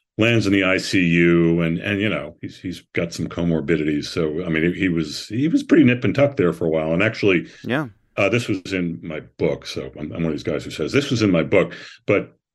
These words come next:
Speaker 1: Trump concurrently had covid. So he was being treated at Walter Reed, and Trump <laughs> called Christie to, uh, you know, theoretically wish him well.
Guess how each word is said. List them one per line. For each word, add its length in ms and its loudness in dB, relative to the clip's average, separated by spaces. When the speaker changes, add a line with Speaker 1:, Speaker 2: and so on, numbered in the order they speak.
Speaker 1:
Trump 260 2
concurrently 640 2
had 340 -2
covid. 440 0
So 160 -4
he 120 2
was 100 0
being 180 -2
treated 300 -2
at 80 -4
Walter 340 0
Reed, 300 0
and 180 -10
Trump 260 0
<laughs> 240 -20
called 300 2
Christie 560 -2
to, 400 0
uh, 180 0
you 240 -6
know, 80 -10
theoretically 640 0
wish 300 -4
him 160 -4
well. 420 -2